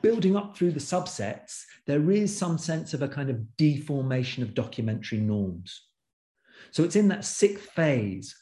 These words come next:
of platformatics and shareware tools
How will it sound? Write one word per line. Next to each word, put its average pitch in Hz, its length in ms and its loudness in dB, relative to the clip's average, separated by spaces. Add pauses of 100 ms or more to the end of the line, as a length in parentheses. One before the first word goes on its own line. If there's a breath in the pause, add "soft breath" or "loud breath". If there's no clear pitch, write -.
(140)
of - 160 -8
platformatics 143 920 -4
and 110 80 -6
shareware 151 600 2
tools 107 400 -6